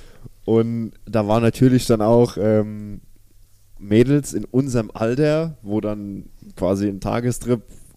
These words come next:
in den Volkspark gemacht haben und sich halt dort gesonnt haben. Auf einmal macht der J P, "Hey, Matze, sag mal,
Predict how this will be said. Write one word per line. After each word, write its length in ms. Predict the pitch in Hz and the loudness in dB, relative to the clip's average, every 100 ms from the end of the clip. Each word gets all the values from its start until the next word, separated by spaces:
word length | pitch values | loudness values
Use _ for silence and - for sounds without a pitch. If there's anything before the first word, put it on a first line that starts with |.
| - | -18
in 140 | 85 95 | -12 -10
den 80 | 90 | -2
Volkspark 540 | 113 113 - 131 123 | 2 2 0 -6 -6
gemacht 300 | 131 131 131 | -4 -4 0
haben 200 | 135 131 | -2 -2
und 120 | 131 | -2
sich 160 | 123 - | -2 0
halt 160 | 123 | 2
dort 160 | 131 127 | 2 0
gesonnt 400 | 127 - 139 117 | -2 2 2 2
haben. 400 | 101 95 90 90 - - - - - - - _ - | 0 0 -2 -10 -18 -20 -20 -20 -20 -20 -20 _ -14
Auf 80 | - | -8
einmal 200 | 113 113 | -4 -2
macht 260 | 110 107 | 0 2
der 80 | 113 | 2
J 240 | - 110 101 | 4 2 4
P, 280 | 117 131 127 - - - - - - - - - | 4 2 0 -6 -20 -20 -20 -20 -20 -20 -20 -10
"Hey, 280 | 92 85 - - | -8 -8 -10 -14
Matze, 380 | 98 - 110 85 - - - | -10 -6 -6 -8 -18 -18 -12
sag 220 | - - | -8 -8
mal, 220 | 92 85 | -8 -12